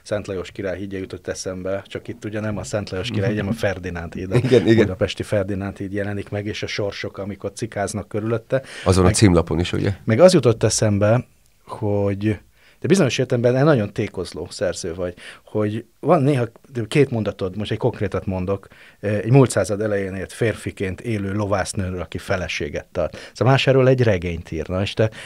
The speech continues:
Speaker 1: eldobod ezt a szálat, hogy szóval mi ennek a fényűzésnek az oka?
Speaker 2: <laughs> Az, hogy ezeknek nálam vissza-visszatérnek. Tudod, én ezeket így körkörösen csinálom. Tehát ami most mellékmotívum, az majd főmotívum lesz a
Speaker 1: Ez
Speaker 2: következőben.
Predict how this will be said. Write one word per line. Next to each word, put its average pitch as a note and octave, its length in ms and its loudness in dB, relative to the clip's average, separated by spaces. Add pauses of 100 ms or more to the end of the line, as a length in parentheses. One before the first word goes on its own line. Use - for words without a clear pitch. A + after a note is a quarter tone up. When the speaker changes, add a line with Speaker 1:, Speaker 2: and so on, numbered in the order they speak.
(220)
Speaker 1:
eldobod G#2 540 2
ezt F#2+ 240 -4
a F#2 40 -4
szálat, G#2 480 0
hogy B2 120 -4
szóval D3 260 2
mi A#3+ 60 2
ennek G#2 260 -4
a A2+ 40 -4
fényűzésnek F2+ 800 -2
az F2+ 120 0
oka? F2+ 240 -4 (120)
Speaker 2:
<laughs> D#3 480 10 (840)
Az, A#2 200 8
hogy A#2 180 6
ezeknek A2+ 440 6
nálam A2 300 8
vissza-visszatérnek. F2+ 1040 2
Tudod, G2 300 2
én F#2 140 4
ezeket F#2 360 0
így F#2+ 160 0
körkörösen D#2 640 2
csinálom. D2+ 560 -2 (460)
Tehát F#2 180 2
ami B2 180 12
most G#2 220 6
mellékmotívum, G#2+ 840 4
az G2 140 6
majd F#2 200 2
főmotívum D#2 720 2
lesz D#2 340 2
a C#2 220 2
Speaker 1:
Ez D2 60 2
Speaker 2:
következőben. F#2+ 920 4